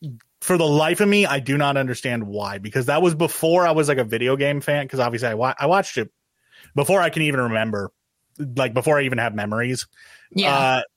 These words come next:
Speaker 1: so I don't know why little me, John, really gravitated to it as much as I have. Now that I'm an adult and, like, obviously I'm, I like video games, it makes a
Speaker 2: Wait,
Speaker 1: little bit more
Speaker 2: you like
Speaker 1: sense.
Speaker 2: video games?
Speaker 1: I know it's a shocker.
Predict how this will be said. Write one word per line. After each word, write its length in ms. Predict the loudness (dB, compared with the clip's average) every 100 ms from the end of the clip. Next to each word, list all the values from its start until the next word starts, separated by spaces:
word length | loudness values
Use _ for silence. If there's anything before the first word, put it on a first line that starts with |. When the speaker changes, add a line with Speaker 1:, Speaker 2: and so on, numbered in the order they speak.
| _ _ -8
Speaker 1:
so 120 | -2
I 80 | 2
don't 100 | 2
know 140 | 2 2
why 580 | 4 4 4 2 2
little 400 | 4 4 4 2
me, 380 | 0 -2 -2 -2
John, 400 | 0 0 0 -2
really 240 | -4 -4 0
gravitated 640 | 0 0 -2 -2 -2 -4
to 160 | 0 2
it 80 |
as 180 | 2 0
much 240 | 0 0 -2
as 140 | 0
I 80 | 2
have. 220 | 2 -2 -6 -6 0
Now 160 | 2
that 100 | 4
I'm 160 | 2 2
an 60 |
adult 500 | 2 2 2 4 2 -2
and, 300 | -4 -4 -2
like, 240 | 0 0 0
obviously 640 | -2 0 -4 -4 -6 -6
I'm, 240 | -6 -10 -14 -12
I 120 | -8 -4
like 280 | -4 -4 -6
video 300 | -6 -4 -4
games, 300 | -6 -10 -16 -20 -6
it 120 | -4
makes 240 | -2 -2 2
a 20 |
Speaker 2:
Wait, 60 | 2
Speaker 1:
little 160 | 2
bit 40 | 2
more 80 | 2
Speaker 2:
you 60 |
like 80 | 4
Speaker 1:
sense. 140 | 2 2
Speaker 2:
video 200 | 2 2
games? 580 | 2 2 0 0 -4 _ -2
Speaker 1:
I 200 | 2 4
know 200 | 6 4
it's 140 | 2
a 20 | 0
shocker. 560 | 0 0 0 -2 -4